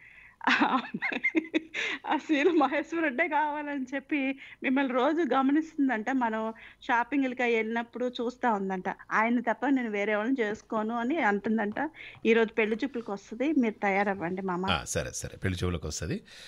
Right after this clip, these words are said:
Speaker 2: మంచిగా రెడీ అయిపోయినా. ఓకే.
Speaker 1: ఆ.
Speaker 2: ఆ, రెడీ?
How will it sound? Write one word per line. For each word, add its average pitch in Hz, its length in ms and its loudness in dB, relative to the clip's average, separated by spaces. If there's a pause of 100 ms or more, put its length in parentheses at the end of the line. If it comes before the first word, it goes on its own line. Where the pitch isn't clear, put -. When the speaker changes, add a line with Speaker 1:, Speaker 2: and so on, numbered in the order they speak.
(180)
Speaker 2:
మంచిగా 87 280 0
రెడీ 80 220 0
అయిపోయినా. 82 400 -6 (540)
ఓకే. 202 200 -6 (420)
Speaker 1:
ఆ. - 160 -8
Speaker 2:
ఆ, 73 120 -4 (360)
రెడీ? 113 280 -2